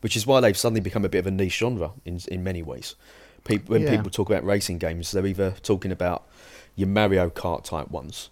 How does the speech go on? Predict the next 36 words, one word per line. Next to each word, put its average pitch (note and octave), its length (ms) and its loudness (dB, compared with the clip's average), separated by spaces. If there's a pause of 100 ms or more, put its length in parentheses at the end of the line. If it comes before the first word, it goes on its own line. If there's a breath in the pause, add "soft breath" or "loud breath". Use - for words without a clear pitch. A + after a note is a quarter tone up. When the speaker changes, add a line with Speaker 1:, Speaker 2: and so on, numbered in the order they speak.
(500 soft breath)
Speaker 1:
which - 300 -2
everyone E2 380 -2
wants F2 240 -4
to D#2+ 80 -6
play, E2 280 -2
but - 260 -8
they're F#2+ 80 -2
not G2+ 240 -2
really F2+ 400 -2
racing F2+ 420 -6
games. - 360 -10 (100)
And F#2+ 100 -4
then F#2 320 -2 (720)
even G#2+ 220 -4
things F#2 240 -2
like - 160 -4
Gran F#2+ 200 -2
Turismo G2 420 -4
have E2+ 140 -4 (120)
kind A#2 300 -2
of F#2 100 -6
taken F#2 380 -2
this F2+ 280 -6
c-, - 80 -12 (140)
sort - 280 -4
of, F#2 280 -4 (400 loud breath)
you F#2 160 -2
have F#2 240 -4
to F#2+ 80 -6
be F2+ 120 0
a F2+ 60 2
racing F2+ 440 0
fan E2+ 280 -4
to - 80 -10
wanna E2+ 180 -2
play E2+ 340 -2